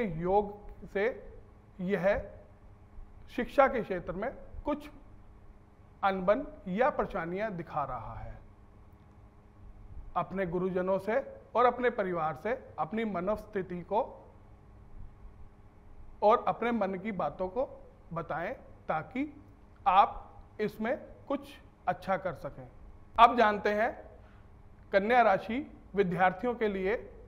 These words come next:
ये सप्ताह, ये महीना कैसा रहेगा। इस माह में बुध, मंगल और सूर्य का योग, चंद्रमा अष्टम हाउस में गोचर कर रहे हैं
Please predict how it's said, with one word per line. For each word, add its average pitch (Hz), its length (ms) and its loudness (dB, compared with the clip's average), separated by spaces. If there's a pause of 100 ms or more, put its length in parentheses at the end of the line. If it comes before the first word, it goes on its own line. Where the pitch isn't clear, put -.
ये 208 220 4
सप्ताह, 190 720 0
ये 208 180 6
महीना 196 380 0 (340)
कैसा 180 300 0
रहेगा। 180 460 -2 (1080)
इस - 200 2
माह 180 300 4
में 175 320 -2 (1400)
बुध, 254 540 2
मंगल 185 380 2
और 269 360 4
सूर्य 208 460 2
का 208 140 4
योग, 180 480 0 (1040)
चंद्रमा 202 400 4 (340)
अष्टम 190 360 0
हाउस 196 280 4
में 220 100 -4
गोचर 208 340 -2
कर 214 160 -4
रहे 220 180 -2
हैं 226 320 -6